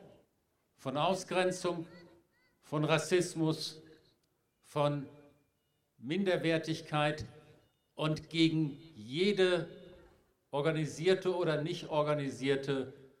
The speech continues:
Form der Gewalt. Da, und das gilt für alle, die heute hier sind, da möchten wir uns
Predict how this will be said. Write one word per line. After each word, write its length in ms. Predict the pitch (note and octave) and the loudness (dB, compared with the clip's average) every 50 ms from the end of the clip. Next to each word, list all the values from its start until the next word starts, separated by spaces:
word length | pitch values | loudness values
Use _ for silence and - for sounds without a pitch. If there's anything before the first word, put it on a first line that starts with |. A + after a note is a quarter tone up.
| _ _ _ | _ _ _
Form 440 | - - - C3 C#3 C3+ C3+ B2+ A#2 | -20 -10 -6 -4 -2 -2 -2 -4 -4
der 100 | B2+ A#2+ | -6 -4
Gewalt. 580 | - B2+ A2+ - G#2+ F#2+ E2 - - - - - _ _ _ _ _ _ _ _ _ _ _ _ _ _ _ _ _ _ _ _ _ _ _ _ _ _ | -4 -4 -4 -4 -4 -6 -6 -8 -14 -20 -20 -20 _ _ _ _ _ _ _ _ _ _ _ _ _ _ _ _ _ _ _ _ _ _ _ _ _ _
Da, 400 | - C3+ C#3 D3 E3 F#3+ G3+ - - - - | 2 4 6 6 6 4 0 -4 -8 -12 -8
und 160 | E3 D3+ C3+ | -8 -4 0
das 240 | E3 E3 D#3+ - - | 0 0 0 0 -2
gilt 200 | D#3 E3 E3 E3 | 0 0 0 0
für 220 | - - E3+ D#3+ - | 0 -2 -4 -2 0
alle, 240 | D3+ E3 F#3 G3 | 0 2 2 2
die 220 | F3+ - E3+ E3 D3+ | 2 2 0 -2 0
heute 320 | D3 D#3 F3 E3+ E3 - | 0 0 0 0 -2 -4
hier 260 | D#3+ D#3 C#3+ D#3 D#3+ | -4 0 2 2 2
sind, 500 | C3+ - C3+ D3 D3 E3 F3 - - - - - - - - - _ _ _ _ _ _ _ _ _ _ _ _ - - - | 2 2 0 0 0 0 -4 -8 -10 -14 -16 -18 -20 -20 -20 -20 _ _ _ _ _ _ _ _ _ _ _ _ -20 -10 -2
da 400 | C3+ C3+ D3 D#3 E3+ E3 D#3 - - - - | 2 4 4 4 4 2 -2 -8 -12 -14 -6
möchten 380 | B2+ C#3+ E3+ E3+ E3+ - D#3+ D#3 | -2 0 0 0 -2 -4 -4 -2
wir 160 | D3 D#3+ D#3 | -2 0 0
uns 380 | D#3+ D3+ D3+ C#3+ - - - | 0 -2 -2 -4 -6 -10 -12